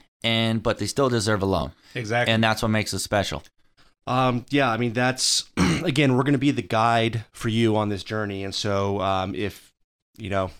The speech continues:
Speaker 3: if, if there's gonna be anything that you're aware of that could be a potential complication, let us know. We're, we're not there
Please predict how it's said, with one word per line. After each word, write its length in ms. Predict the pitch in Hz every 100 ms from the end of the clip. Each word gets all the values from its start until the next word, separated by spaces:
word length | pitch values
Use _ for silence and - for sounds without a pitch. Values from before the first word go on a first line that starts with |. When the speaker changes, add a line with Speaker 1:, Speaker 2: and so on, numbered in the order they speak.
| -
Speaker 3:
if, 160 | 95 -
if 180 | 104
there's 180 | 113 104
gonna 120 | 120
be 200 | 110 117
anything 600 | 113 120 117 127 120 117
that 420 | 107 104 104 101 -
you're 240 | 107 110
aware 360 | 107 107 107 104
of 180 | 101 90
that 200 | 98 -
could 100 | 98
be 120 | 104
a 40 |
potential 340 | - - 98 101
complication, 720 | 104 101 - 104 98 107 95 - - - -
let 200 | 107 110
us 180 | 107 113
know. 220 | 104 98
We're, 300 | 92 107 107
we're 160 | 101
not 320 | 101 107 113 -
there 380 | 107 107 107